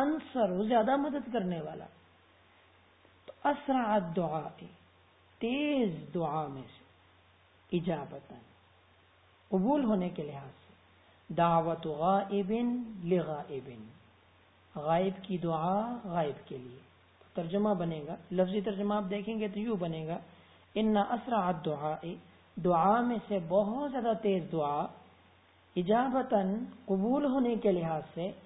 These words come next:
دعوت غائب لغائب، غائب کی دعا غائب کے لیے۔ با محاورہ کریں تو یوں ترجمہ کریں، ان اسرع الدعاء اجابتاً دعوت غائب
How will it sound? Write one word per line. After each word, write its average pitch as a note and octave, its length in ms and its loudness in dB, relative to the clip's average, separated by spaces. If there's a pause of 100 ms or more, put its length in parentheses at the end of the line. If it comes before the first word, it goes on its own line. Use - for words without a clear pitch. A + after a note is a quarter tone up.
(320)
دعوت G#3+ 480 4
غائب G3+ 540 0
لغائب، E3 840 2 (240)
غائب F3+ 460 2
کی A3+ 160 -2
دعا F#3+ 340 2 (800)
غائب D#3 360 -6
کے G3+ 120 0
لیے۔ G3+ 200 -4 (1080)
با G#3+ 140 8
محاورہ A#3 420 2
کریں E3 300 0
تو D#3 60 -8
یوں F3+ 180 -2
ترجمہ G#3 440 -2
کریں، F#3+ 300 -2
ان F#3 280 0
اسرع F3 500 -2
الدعاء E3+ 520 0 (100)
اجابتاً F3+ 1000 -2 (440)
دعوت F3+ 480 4
غائب F#3+ 600 0